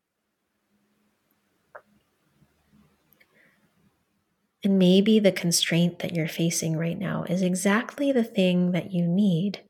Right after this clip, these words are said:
to find the pivot to the way that your venture would rather express, that would ultimately be more fluid,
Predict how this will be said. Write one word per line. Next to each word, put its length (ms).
to 100
find 380
the 40
pivot 480
to 120
the 80
way 280
that 180
your 140
venture 600
would 240
rather 400
express, 720
that 80
would 180
ultimately 680
be 200
more 220
fluid, 580